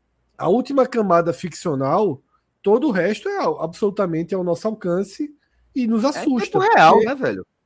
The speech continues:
Speaker 1: É, até porque, assim, existe uma linha das pessoas mostrarem suas vidas, né?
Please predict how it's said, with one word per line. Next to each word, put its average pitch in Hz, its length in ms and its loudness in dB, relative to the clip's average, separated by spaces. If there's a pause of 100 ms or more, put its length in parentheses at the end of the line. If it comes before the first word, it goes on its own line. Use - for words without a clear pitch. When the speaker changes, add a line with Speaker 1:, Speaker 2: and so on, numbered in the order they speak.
(240)
Speaker 1:
É, 202 180 2
até 214 260 -2
porque, 359 360 -4
assim, 233 560 -2 (420)
existe 247 560 0
uma 233 280 4
linha 226 440 0
das 202 180 -6
pessoas 190 520 -2
mostrarem 233 480 -2
suas 302 260 -4
vidas, 190 460 0
né? 131 220 -8